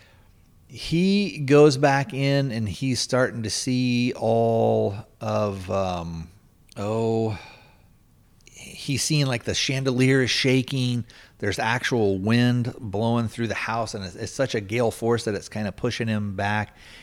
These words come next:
He's gonna go up into the attic room, and he gets up on that first,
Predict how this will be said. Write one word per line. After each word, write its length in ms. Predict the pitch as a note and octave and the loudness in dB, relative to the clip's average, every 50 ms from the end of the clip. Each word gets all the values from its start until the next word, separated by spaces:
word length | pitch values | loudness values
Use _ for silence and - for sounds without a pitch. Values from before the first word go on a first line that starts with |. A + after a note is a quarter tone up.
| - - | -20 -10
He's 240 | - - B2 A#2 A2 | -2 0 0 0 4
gonna 180 | C3+ C#3+ C3+ | 2 2 4
go 220 | A#2 A2+ B2 A#2+ B2 | 6 6 8 8 8
up 200 | C3 B2 - - | 6 4 2 0
into 160 | A#2 A2+ A2 | 0 0 0
the 160 | G2+ G2 D#2 | 0 -2 -2
attic 360 | G#2+ A2 A#2 A#2+ G#2+ F#2+ - | 0 0 0 0 0 -2 -2
room, 280 | A#2 B2+ C#3 C#3+ C3 A#2+ | -4 -2 0 0 0 0
and 80 | G#2 | -2
he 200 | F2 F2 B2+ B2+ | -2 -4 -4 -4
gets 240 | A#2 B2+ B2+ A#2 - | 0 -2 -2 0 0
up 200 | B2+ B2 A#2+ - | -2 -2 -2 -2
on 200 | - A#2 A2+ A2+ | -2 -2 0 0
that 200 | A2 G#2 F2 - | 0 -2 -2 -4
first, 600 | - - - A#2 A#2 A#2+ A#2 A2 - - - - | -10 -8 -4 -4 -2 -2 -2 -4 -6 -10 -14 -20